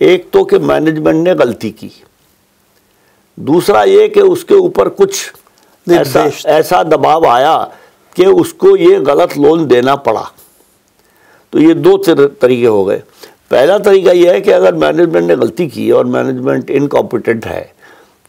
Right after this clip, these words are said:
Speaker 1: तो उसको लगाता कौन है? सरकार लगाती है, राजनीतिज्ञ लगाते हैं।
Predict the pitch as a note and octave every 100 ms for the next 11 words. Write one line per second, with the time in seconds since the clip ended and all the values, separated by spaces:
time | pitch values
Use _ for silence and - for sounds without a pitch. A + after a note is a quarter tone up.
0 | - F3 F3+ F3 - G#3+ - D3+ D3+ A#3
1 | - C3 E2+ - - _ _ _ _ _
2 | _ _ _ _ _ _ _ _ _ _
3 | _ _ _ _ _ _ _ _ - -
4 | - E3+ F#3+ - - - - _ _ _
5 | _ _ _ _ - - A#2+ C3 C#3 C#3
6 | A3+ G#3+ F3+ B2+ G2+ -